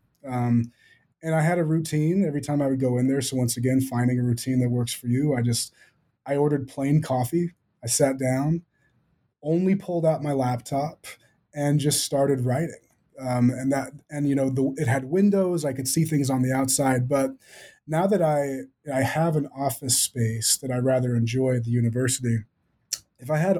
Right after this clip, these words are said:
all of the ability to invest, <clears throat> I hope this isn't too disappointing for people,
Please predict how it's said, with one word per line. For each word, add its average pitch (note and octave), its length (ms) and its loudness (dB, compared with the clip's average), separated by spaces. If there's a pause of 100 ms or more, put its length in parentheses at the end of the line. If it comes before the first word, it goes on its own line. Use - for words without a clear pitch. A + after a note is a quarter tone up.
all F3+ 320 0
of D#3+ 140 -2
the C3+ 340 2 (460)
ability C#3+ 460 0
to C3 260 -4
invest, A#2 640 0 (260)
<clears throat> F#3+ 380 4
I D#3+ 120 0
hope G#3 220 2
this - 140 -2
isn't D3 240 0
too D#3 120 0
disappointing D3 560 0
for A#2+ 100 -6
people, A#2 420 -2